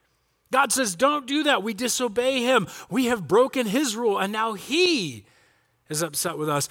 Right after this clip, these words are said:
We have harmed one another. We have harmed him. We victimize, and we're victims. I love that people love to say, "I'm a good person." But man, this world is messed up.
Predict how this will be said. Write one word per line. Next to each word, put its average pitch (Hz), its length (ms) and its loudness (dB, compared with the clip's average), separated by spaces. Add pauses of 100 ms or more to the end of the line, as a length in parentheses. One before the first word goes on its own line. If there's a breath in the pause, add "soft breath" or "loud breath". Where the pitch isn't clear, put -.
(120 loud breath)
We 226 120 0
have 240 80 -4
harmed 277 300 2
one 254 180 -2
another. 269 280 0
We 233 120 0
have 220 80 0
harmed 247 380 -2
him. 247 320 -2
We 285 320 4
victimize, 214 760 -2
and 170 260 -8
we're 170 120 -4
victims. 156 460 -6
I 170 60 -2
love 226 240 -4
that 240 140 -6
people 220 240 -8
love 208 140 -2
to 190 80 -8
say, 220 120 -4
"I'm 214 140 -4
a 170 60 -2
good 165 340 -2
person." 143 480 -6 (520 soft breath)
But 165 120 -8
man, 202 260 0
this 160 160 -2
world 156 240 -4
is 127 140 -6
messed 139 320 -6
up. 127 220 -8